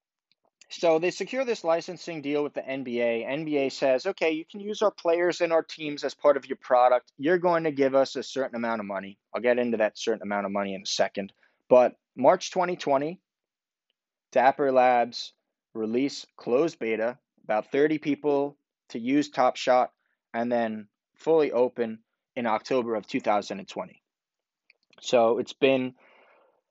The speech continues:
l-, about a half a year now that they've been fully operational to the public, and Top Shot says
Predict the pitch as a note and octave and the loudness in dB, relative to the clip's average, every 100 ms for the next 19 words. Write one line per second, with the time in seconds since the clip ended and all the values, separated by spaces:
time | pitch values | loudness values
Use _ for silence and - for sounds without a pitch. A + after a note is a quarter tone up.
0 | _ _ _ _ _ _ - - G#2+ G#2+ | _ _ _ _ _ _ -14 -6 -4 -2
1 | A2 - G2+ B2 D#3+ C#3 B2 D3 D#3+ D3 | -2 -2 -2 2 4 4 4 2 4 2
2 | G#2+ B2+ F#3+ A#3+ B3+ C#4+ C4+ - C3+ C3 | 4 6 8 6 4 0 -2 2 4 4
3 | C3+ C3 C#3+ - D#3+ D#3+ C#3 D#3+ D3 C3 | 2 0 -4 -2 2 4 4 4 0 -4
4 | D3+ - D#3 D#3 C3+ G#2+ C3 D3+ G#3+ - | -4 -6 -8 -10 -10 -2 0 0 -2 -6
5 | _ B2+ B2+ B2+ B2+ - D3 - - E3+ | _ 2 2 2 -4 -4 -2 -2 0 2
6 | E3 - _ - D3 D3 C#3+ | 2 0 _ -6 -4 -2 -4